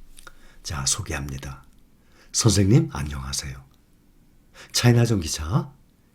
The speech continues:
이 차 전지 테마, 미국 테크 탑 텐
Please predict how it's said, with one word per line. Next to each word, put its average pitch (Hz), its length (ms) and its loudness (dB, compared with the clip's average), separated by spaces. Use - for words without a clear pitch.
이 107 200 0
차 135 160 6
전지 131 280 6
테마, 67 480 -10
미국 123 400 4
테크 135 300 -2
탑 - 260 -4
텐 - 300 -8